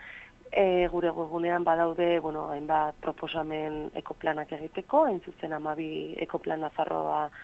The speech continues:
osotik, eta aurten egingo duguna da hoietako batzuk egin, ba, bueno, autobusez eta, eta jendearekin, eh, izen ematearekin. Orduan, eh, hau da lehenengoa ginen dugula, eta esan bezala berara joanen gara,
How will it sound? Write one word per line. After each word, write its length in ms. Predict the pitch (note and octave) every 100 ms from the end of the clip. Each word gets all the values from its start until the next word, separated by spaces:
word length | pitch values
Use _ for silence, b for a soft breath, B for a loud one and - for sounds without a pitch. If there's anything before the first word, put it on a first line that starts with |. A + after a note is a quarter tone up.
| B B
osotik, 500 | - E3+ F#3 F3+ C4 F#3+
eta 200 | - D#3
aurten 280 | D#3 F#3+
egingo 580 | F3 E3+ E3+ E3+ D#3+ D#3+ B B -
duguna 340 | E3+ D#3 F3 F3+
da 140 | G3+
hoietako 440 | D#3+ D#3 D#3+ -
batzuk 440 | D#3+ E3 - B3+ -
egin, 380 | D#3+ D#3 A#3 A3
ba, 120 | D3+
bueno, 180 | D3 C#3+
autobusez 600 | C3+ D3+ D3+ D#3+ D4 E4+ F3
eta, 500 | - D3+ D3 C#3+ -
eta 420 | F3+ F3 D#3 D3+ D3+
jendearekin, 760 | D#3 D#3 D#3+ D3 - G#3+ B3+
eh, 240 | D#3+ D3 C#3+
izen 140 | - D3+
ematearekin. 640 | D3 D3 D#3 D#3 - - B B B B -
Orduan, 580 | F3 - F3 F#3+ F#3+ F3+ -
eh, 220 | E3+ E3
hau 100 | D#3+
da 120 | F3
lehenengoa 400 | F3 E3 D#3+ E3
ginen 400 | E3 E3 D#3+ D#3+
dugula, 460 | D#3 D#3 F#3 C#4 C#4
eta 340 | - D#3 D3 - -
esan 220 | D#3 D#3
bezala 320 | D#3 - E3+ F3
berara 320 | D#3+ E3 D#3+
joanen 300 | D#3+ D#3 D#3
gara, 240 | D#3 C4